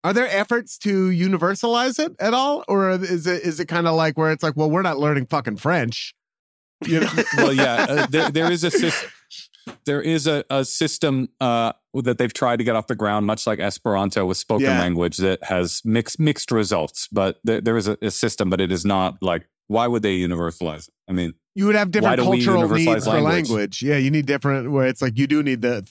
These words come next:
Speaker 1: fifty words for snow if you live in snow all the time, you know?
Speaker 2: That's right.
Speaker 1: Um,
Speaker 2: Well, actually, fifty words for snow.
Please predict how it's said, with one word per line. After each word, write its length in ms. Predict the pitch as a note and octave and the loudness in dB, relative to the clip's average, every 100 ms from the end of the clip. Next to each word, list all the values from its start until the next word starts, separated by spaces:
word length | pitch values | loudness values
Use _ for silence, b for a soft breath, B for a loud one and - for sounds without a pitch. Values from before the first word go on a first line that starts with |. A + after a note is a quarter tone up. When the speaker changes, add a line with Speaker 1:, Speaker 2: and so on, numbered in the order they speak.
| - | -2
Speaker 1:
fifty 240 | C3+ - | -2 0
words 260 | A2+ G#2+ G2 | 0 0 0
for 140 | A2 | -4
snow 480 | G2 A#2+ G#2 F2+ F#2+ | -2 0 0 0 -2
if 160 | G#2+ A2 | -2 0
you 120 | C3+ | 2
live 180 | B2 A#2 | 2 2
in 200 | A2 A2+ | 0 -2
snow 320 | - C3+ A#2 | 0 0 2
all 120 | F#2+ F2 | 2 0
the 80 | F2+ | -2
time, 300 | F#2 E2+ G#2 | -2 -2 2
you 120 | B2 | 2
know? 180 | G#2+ A2+ _ _ _ _ _ - | 2 0 _ _ _ _ _ -4
Speaker 2:
That's 120 | G#2 | 0
right. 360 | C#3+ C#3+ C3+ | 2 4 2
Speaker 1:
Um, 260 | B2+ A#2 G2 | 2 0 0
Speaker 2:
Well, 240 | C#3 D3+ - | 0 0 0
actually, 320 | F#3 - D3+ | -2 -2 -4
fifty 300 | - D3+ D#3+ | -2 -2 0
words 260 | D3 D3+ | 0 0
for 140 | - D3+ | -2 -4
snow. 440 | - F3 D#3+ D#3 | 0 0 0 -2